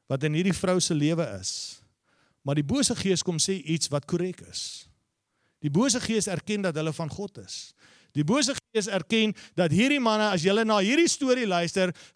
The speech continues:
gaan daar iets in julle gebeur. As julle hierdie God aanvaar van waar hierdie manne van praat,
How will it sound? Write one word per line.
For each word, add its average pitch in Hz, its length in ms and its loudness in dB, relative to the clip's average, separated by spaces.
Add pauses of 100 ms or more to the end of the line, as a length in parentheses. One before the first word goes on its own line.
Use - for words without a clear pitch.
(100)
gaan 294 240 2
daar 254 160 2
iets 240 240 -2
in 240 140 -2
julle 233 180 4
gebeur. 220 440 0
As 190 180 0
julle 233 180 4
hierdie 247 300 0
God 294 260 0
aanvaar 233 400 2
van 220 140 -4
waar 196 180 2
hierdie 285 280 2
manne 247 280 0
van 190 240 -2
praat, 156 360 0